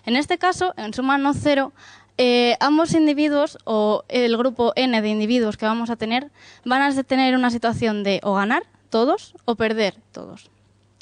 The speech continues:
Ahora explicaremos lo de perder, ¿vale? Porque, claro, si pierden todos, pues bueno, ¿cuál es la,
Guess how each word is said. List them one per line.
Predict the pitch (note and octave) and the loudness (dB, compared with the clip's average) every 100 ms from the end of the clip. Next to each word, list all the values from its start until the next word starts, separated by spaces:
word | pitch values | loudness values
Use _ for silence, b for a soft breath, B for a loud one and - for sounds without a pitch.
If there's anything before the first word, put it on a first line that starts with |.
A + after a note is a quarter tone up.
| _ | _
Ahora | A3 A3+ | -2 0
explicaremos | A#3 A#3+ A3 G#3+ G#3+ | -2 -2 -2 -2 -2
lo | G#3+ | -2
de | F#3 | -2
perder, | F3 E3+ - | -6 -12 -12
¿vale? | F3+ G3+ | -10 -10
Porque, | G#3 G3+ F3+ | -10 -14 -8
claro, | F3+ F3 | -8 -8
si | - | -10
pierden | F#3+ F#3 | -6 -4
todos, | F#3 F#3 G3 | -2 -4 -4
pues | F#3 | -10
bueno, | F3+ E3+ | -8 -10
¿cuál | - F3 | -8 -10
es | F3+ | -10
la, | F3+ E3+ D#3+ | -12 -12 -14